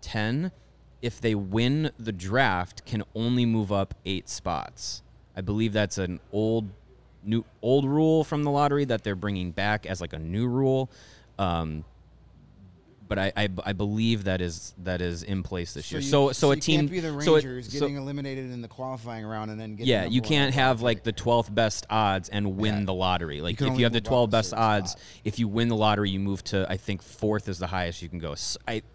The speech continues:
Speaker 1: correct me if I'm wrong.
Speaker 2: Yeah,
Speaker 1: I'll,
Speaker 2: it's,
Speaker 1: I'll look that up.
Speaker 2: it's definitely sets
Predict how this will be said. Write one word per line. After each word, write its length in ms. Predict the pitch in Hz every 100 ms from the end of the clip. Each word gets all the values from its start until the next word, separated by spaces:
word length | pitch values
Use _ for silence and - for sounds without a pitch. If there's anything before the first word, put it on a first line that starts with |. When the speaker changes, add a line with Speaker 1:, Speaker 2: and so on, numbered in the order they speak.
| - - - -
Speaker 1:
correct 260 | - 147 123
me 80 |
if 120 | 110 104
I'm 160 | 95 92
wrong. 260 | 90 90 113
Speaker 2:
Yeah, 340 | 160 143 107 -
Speaker 1:
I'll, 120 | 151 -
Speaker 2:
it's, 160 | 180
Speaker 1:
I'll 200 | 95 92 95
look 160 | 90 -
that 200 | 69 -
up. 40 |
Speaker 2:
it's 560 | 170 175 - - - - - - _ _ _ _ _ _ _ _
definitely 880 | 170 170 208 208 202 190 185 180 160 - - _ _ _ _ _ _ _
sets 540 | - - - 156 160